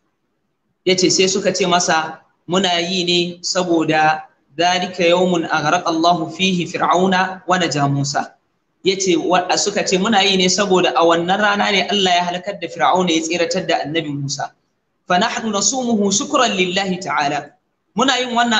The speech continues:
azumin ne saboda godiya wa Allah subhanahu wa ta'ala, saboda abin da ya mana na tseratar da Annabi Musa tare da mu da kuma halakar da maƙiyinmu Fir'auna.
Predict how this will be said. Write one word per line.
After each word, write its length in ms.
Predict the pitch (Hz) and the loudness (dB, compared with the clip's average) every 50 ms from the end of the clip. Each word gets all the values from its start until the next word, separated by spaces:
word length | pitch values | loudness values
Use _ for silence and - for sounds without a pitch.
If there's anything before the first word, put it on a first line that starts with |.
| - - | 0 0
azumin 340 | 208 202 202 208 208 202 | -2 -4 -4 -4 -4 -2
ne 100 | 190 190 185 | -2 -2 -2
saboda 400 | 185 226 208 208 196 185 175 165 | 0 -2 0 0 0 0 0 0
godiya 400 | 160 165 - 170 196 208 208 208 | 0 -2 -2 0 0 0 2 2
wa 120 | 202 175 - | 2 2 2
Allah 240 | 175 170 185 196 196 185 175 | 0 0 -2 -2 -2 -4 -8
subhanahu 520 | - - - 185 180 190 185 185 180 165 170 | -10 -8 -6 -2 0 0 0 0 -2 -4 -4
wa 120 | 180 180 | -4 -4
ta'ala, 600 | 180 185 170 143 170 180 180 180 180 180 - - - _ _ _ - | -2 0 0 2 2 2 2 0 0 -2 -4 -10 -18 _ _ _ -10
saboda 580 | - - 220 208 190 196 190 180 - 175 185 180 | -6 -4 -4 -2 -2 0 0 0 2 2 0 0
abin 460 | 165 170 - 226 247 247 226 190 160 | 0 -2 -2 -2 -4 -2 -4 -4 -2
da 80 | 170 175 | 0 0
ya 160 | 180 185 190 | 2 2 2
mana 240 | 196 196 196 180 175 | 2 0 0 0 -2
na 80 | 175 | -4
tseratar 560 | 180 - 185 196 185 190 190 - 214 190 180 | -4 -2 -2 0 0 0 -2 -4 -6 -6 -4
da 80 | - 180 - 135 151 | -2 -2 -2 -2 -4
Annabi 340 | 160 170 190 196 175 170 170 180 | -4 -4 -4 -4 -4 -6 -8 -8
Musa 380 | 185 185 185 - 202 190 190 190 - | -8 -8 -6 -2 -2 -2 -2 -2 -2
tare 300 | 170 160 165 180 208 196 | -2 -2 0 0 -2 -2
da 120 | 190 180 | -2 -2
mu 180 | 190 220 247 - _ _ _ _ _ _ | -2 -4 -6 -8 _ _ _ _ _ _
da 80 | - 156 | -8 -6
kuma 260 | 156 - 185 185 196 | -4 -4 -2 -2 -2
halakar 560 | 190 180 190 196 190 190 - 214 214 190 175 | -2 -2 -2 0 -2 -2 -4 -4 -6 -6 -4
da 260 | 160 175 165 156 - 131 | -2 -2 -2 -2 -2 -4
maƙiyinmu 760 | 156 180 240 233 - - 226 202 190 196 202 196 185 165 - | -2 -2 -2 -2 -4 -4 -4 -2 0 -2 -2 -2 -4 -4 -4
Fir'auna. 640 | - 156 143 - - 160 160 156 151 139 - - | -6 -8 -6 -4 -4 -4 -2 -2 -2 -4 -6 -8